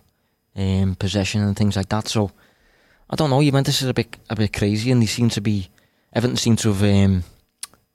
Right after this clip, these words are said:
exploited that, um, very cleverly. I think, I'm not sure if there'll be a buyback on that.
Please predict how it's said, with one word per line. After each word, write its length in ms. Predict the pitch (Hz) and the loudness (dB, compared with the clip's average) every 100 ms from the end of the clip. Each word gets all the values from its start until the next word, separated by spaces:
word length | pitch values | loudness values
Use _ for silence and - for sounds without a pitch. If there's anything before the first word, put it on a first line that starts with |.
| _ | _
exploited 520 | 120 - 110 107 131 | -8 -4 0 0 0
that, 220 | 120 104 - _ _ _ _ _ _ - | -2 -2 -4 _ _ _ _ _ _ -6
um, 540 | 101 98 98 95 92 - _ - | 0 2 4 2 0 -6 _ -6
very 140 | 101 | -4
cleverly. 420 | 95 104 101 117 101 - _ _ _ _ _ _ _ _ _ | -2 -2 0 0 -2 -10 _ _ _ _ _ _ _ _ _
I 60 | - | -2
think, 200 | 113 107 _ - - | -2 -2 _ -8 0
I'm 80 | |
not 120 | 117 117 | 2 2
sure 240 | - 131 | 2 2
if 80 | 113 | 2
there'll 140 | 117 | 0
be 120 | 101 110 | 2 2
a 60 | |
buyback 440 | 101 104 104 110 101 | 2 0 0 0 0
on 120 | 117 | 2
that. 140 | 113 | 2